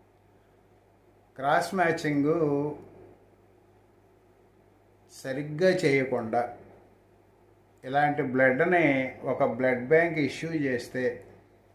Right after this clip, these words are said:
దాన్ని గుర్తించి మరో బ్లడ్ బ్యాంక్ అప్రమత్తం చేయగా ఒక పేషెంట్కి, అంటే బాంబే బ్లడ్ గ్రూప్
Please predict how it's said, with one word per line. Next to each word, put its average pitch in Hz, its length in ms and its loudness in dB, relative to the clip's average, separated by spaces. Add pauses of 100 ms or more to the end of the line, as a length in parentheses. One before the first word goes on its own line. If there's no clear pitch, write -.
(760)
దాన్ని 139 520 -2
గుర్తించి 151 640 -2 (500)
మరో 139 380 -2
బ్లడ్ 127 380 -2
బ్యాంక్ 156 300 2
అప్రమత్తం 156 800 2
చేయగా 123 500 0 (760)
ఒక 123 140 -10 (120)
పేషెంట్కి, 147 760 -4 (1700)
అంటే 135 280 0 (680)
బాంబే 160 420 -2
బ్లడ్ 151 360 0
గ్రూప్ 147 220 -2